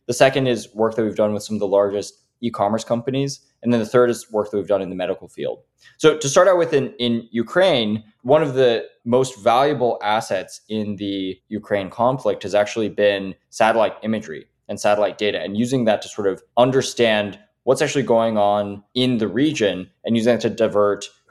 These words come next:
humanitarian resources as well as, uh, figure out how to, to best manage the conflict. So, uh, one thing that we did, and we actually open sourced a lot of this data, is we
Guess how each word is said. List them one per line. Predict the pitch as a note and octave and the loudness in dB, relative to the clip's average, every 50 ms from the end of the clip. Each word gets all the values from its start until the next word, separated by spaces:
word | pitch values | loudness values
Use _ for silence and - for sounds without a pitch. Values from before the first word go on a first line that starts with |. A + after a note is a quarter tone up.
| - - | -10 -6
humanitarian | A#2 G#2+ G2+ G2+ G2 F2+ - - E3 E3 D3+ C3 | -4 -2 0 -2 -2 -2 2 2 2 4 2 0
resources | B2 B2+ B2 - B2 A2+ - - A#2 A2 A2 G#2 G2+ - _ _ _ _ _ | -2 -4 -2 -2 -2 -4 -2 -2 0 0 0 -2 -4 -10 _ _ _ _ _
as | - G#2 - | -6 -6 0
well | G#2 A2 G#2+ G#2+ G2+ | 2 4 4 6 4
as, | G2+ F#2+ - - _ _ _ | 2 0 -6 -12 _ _ _
uh, | - G2+ | -6 -6
figure | G2 - - G#2 G2 G2 G2 | -4 -4 -6 -2 0 2 2
out | F#2+ F2+ - - | 2 0 -2 -8
how | - G2 F#2 | -4 -4 -2
to, | F#2 F#2 F#2 F#2 - - | -2 -2 -4 -4 -6 -10
to | - - E2+ | -18 -20 -8
best | - - G2 - - | -4 -2 -2 -2 -4
manage | F#2+ F#2+ F#2 F2 E2+ | -6 -6 -6 -6 -10
the | E2 | -14
conflict. | - - F#2 F2 F2 - C#2 A1 - _ _ _ _ _ | -10 -8 -8 -8 -6 -8 -10 -12 -12 _ _ _ _ _
So, | _ - C#3 C3 B2+ B2 A#2+ A#2 A2+ - - _ _ _ | _ 4 6 6 6 6 4 2 -2 -6 -14 _ _ _
uh, | A2 A2+ G#2+ F2 | 0 0 0 0
one | A#2 A#2+ - D#3+ F#3 D#3+ | 2 2 2 2 2 0
thing | E3 D3+ C3+ | -4 -4 -2
that | A#2 A#2 | -2 -4
we | G#2+ G#2 F#2+ | -4 -6 -10
did, | - - F#3+ G#3 G#3 D#3 B2 A2+ G#2+ F#2 A#2 - - _ _ _ | -6 0 2 4 4 4 2 0 -2 -4 -8 -14 -18 _ _ _
and | A2+ A#2 | -6 -2
we | A#2 A2 | 0 2
actually | A#2 C3 - - G#2+ - | 2 2 0 -2 -6 -4
open | - B2 C3+ C#3 E3 D3 | 0 0 0 2 0 -4
sourced | C3+ - A#2 G#2 G#2+ - | -4 -4 -4 -6 -4 -4
a | G2 | -2
lot | G2 G2 G2+ G2 | 2 2 2 2
of | G2+ E2 | 0 -6
this | F2+ - - | -10 -14 -14
data, | - - B2 C#3 D3+ A#2+ G2+ G2 - - | -4 -2 0 2 2 2 2 2 0 -2
is | A2 A2+ G#2+ G#2 | -6 -6 -6 -4
we | A2+ A#2 A2 A2 G#2+ G#2+ - | -4 -2 0 -2 -2 -4 -8